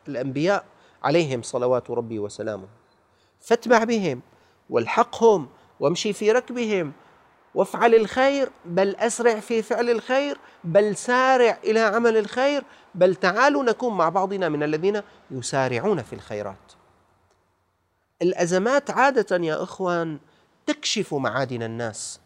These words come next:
زيفها وجيدها، تميز الرجال خبيثها وطيبها،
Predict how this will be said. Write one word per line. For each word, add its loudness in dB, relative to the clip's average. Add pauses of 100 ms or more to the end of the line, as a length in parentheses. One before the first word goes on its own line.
زيفها -4 (460)
وجيدها، -4 (1040)
تميز 4
الرجال 2 (300)
خبيثها -2
وطيبها، -2